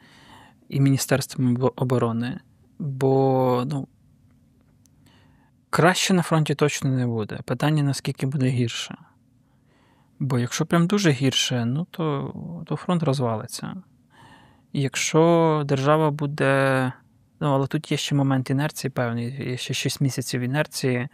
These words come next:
коли те, що там запущено, закуплено і так далі, воно буде доходити. Але, ну, дуже важко. Нам, нам пора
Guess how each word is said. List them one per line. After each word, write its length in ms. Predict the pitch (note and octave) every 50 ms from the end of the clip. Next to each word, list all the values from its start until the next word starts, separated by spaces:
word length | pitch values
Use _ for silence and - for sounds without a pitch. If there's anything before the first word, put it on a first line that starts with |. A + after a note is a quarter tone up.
| - - - - - _ _ _
коли 400 | - C#3+ C3 B2+ C3 C3 C3 A#2+
те, 180 | - - C#3
що 180 | C3 - - C3+
там 360 | C3 - A#2+ A#2 A2 - - -
запущено, 640 | - B2+ C#3 - - D3+ C#3 - - - C3+ C3 C3
закуплено 680 | B2+ B2 B2+ - - C#3+ C3 - - C3 B2+ B2 A#2+
і 60 | A#2+ A#2
так 200 | - B2+ A#2+ A#2+
далі, 320 | B2 C#3+ E3 D#3+ D3 C3
воно 220 | A#2+ A#2+ A#2+ B2
буде 220 | B2 B2 B2+ A#2+ A#2+
доходити. 640 | A#2 B2 A#2 - - A#2 A2+ - B2 - - - - - _ _ _ _ _ _ _ _ _ _ _ _ _ _ _ _ _ _ - - - _ _
Але, 1000 | - C#3 B2+ B2 B2 C3 C#3 C#3+ D3 D3+ D3+ D3+ D3+ D3+ D#3 D3+ D3 C#3+ C#3+ D3 - _ _ _ - - - - - _ _ _ _ -
ну, 80 | D3+
дуже 240 | C#3 D#3 D#3 E3 F3
важко. 400 | D#3 C3 A#2 - - - - B2+
Нам, 380 | B2+ C#3 D3 D#3 D#3 C#3+ - -
нам 220 | D#3 E3 E3 D3
пора 540 | - - C#3 C3 C3+ C#3+ E3 F3+ F#3 F#3+